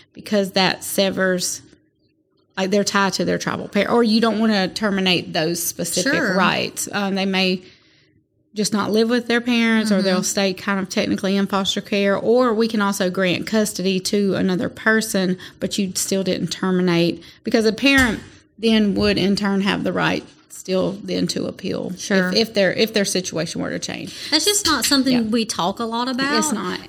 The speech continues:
Speaker 2: Um, and I just, I was kinda curious about that, and I just wanna,
Speaker 1: Mm-hmm.
Speaker 2: 'cause I know that that is part of what family services
Speaker 1: Right.
Speaker 2: does,
Speaker 1: Mm-hmm.
Speaker 2: and that's covered under family services. So I just wanted to
Speaker 1: Yeah.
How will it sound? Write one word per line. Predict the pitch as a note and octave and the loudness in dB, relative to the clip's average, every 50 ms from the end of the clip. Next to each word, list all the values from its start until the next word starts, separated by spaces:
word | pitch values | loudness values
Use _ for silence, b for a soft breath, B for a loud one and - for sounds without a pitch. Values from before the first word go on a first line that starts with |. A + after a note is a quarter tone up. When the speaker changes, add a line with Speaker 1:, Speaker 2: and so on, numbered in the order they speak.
| - - | -6 -4
Speaker 2:
Um, | A#3 A3 G#3 G#3 G#3 G#3 G#3+ | -2 -2 0 -2 -2 -4 -2
and | B3 A#3 A3+ | -2 0 0
I | A#3 A3+ | 0 -2
just, | A3 A#3+ A3+ G#3+ - - - | -2 -4 -4 -4 -4 -4 -4
I | G3+ G#3 | -4 -2
was | G3+ - | -2 -4
kinda | - B3 A3 G#3+ | -2 -2 -2 -2
curious | G#3+ - - A#3+ A#3 A#3 - | -4 -4 -4 -4 -2 -2 -2
about | - A#3 A3 | -2 0 2
that, | A3+ | 2
and | G#3+ G#3 | 2 2
I | G#3 | 0
just | G#3 B3+ | 0 2
wanna, | C4+ C#4+ D#4 C#4 | 4 4 4 4
Speaker 1:
Mm-hmm. | D4 C#4 C#4 | 2 2 2
Speaker 2:
'cause | - B3 B3 | 0 0 2
I | A#3 | 2
know | A#3+ B3+ C4 | 2 2 0
that | C4 A#3+ G3 | 0 0 0
that | A3 A3 G#3+ | 0 -2 0
is | G#3+ A#3 A#3 | 0 -2 -4
part | - - B3+ B3 A#3 A3+ | -4 -2 0 0 2 0
of | A3+ A3+ A3 | 0 -4 -4
what | G#3+ A3 G#3+ - - | -4 -6 -6 -6 -2
family | - A3+ A3 A3 A3 G#3 | 0 0 2 2 2 2
services | - - G#3 G3+ G#3 G#3+ - - A#3 G#3+ - - | 2 2 0 2 0 -2 -2 -2 -4 -4 -2 0
Speaker 1:
Right. | B3 - F4 | 2 2 2
Speaker 2:
does, | C4+ F#3 F3 E3+ F3+ G3 G#3 - | 2 0 0 -2 -2 -4 -4 -6
Speaker 1:
Mm-hmm. | - A3+ A3 A3+ G#3+ G#3 | -6 -8 -6 -4 -2 -2
Speaker 2:
and | G#3+ G3+ | 0 -2
that's | F#3+ F#3 - | -2 -4 -6
covered | - - B3+ B3 B3 A3+ G#3+ | -6 -4 -4 -2 0 0 0
under | G3+ G3 F#3+ | 0 -2 -2
family | F3+ G3+ G3 F#3+ F#3+ F#3 | -2 -2 -2 -2 0 -2
services. | F3+ - F#3+ F#3 F#3 F#3 - - - | 0 0 0 0 0 -2 -2 0 0
So | - G#3 G3+ | 2 2 2
I | G#3 | 2
just | G#3+ A#3+ - - | 0 -2 -2 0
wanted | C4+ B3 A3+ G#3 F#3+ | 2 2 2 2 2
to | F#3+ | 4
Speaker 1:
Yeah. | F3+ F3 E3+ - - | 4 4 4 2 0